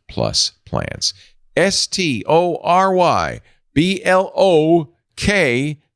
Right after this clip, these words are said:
dot com slash T W I T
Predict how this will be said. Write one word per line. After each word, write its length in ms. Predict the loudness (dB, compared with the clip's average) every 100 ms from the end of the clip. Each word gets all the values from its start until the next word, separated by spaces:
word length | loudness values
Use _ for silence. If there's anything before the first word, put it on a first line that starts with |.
| -4
dot 320 | 0 0 -2
com 560 | -2 0 2 0 -4 -10 _ _ _ -6
slash 720 | -2 2 2 0 -2 -6 -8 -6
T 320 | -4 -2 -4
W 580 | 0 0 0 -4 -4 -2
I 360 | 0 0 -2 -4
T 600 | -4 -2 -2 -2 -6 -8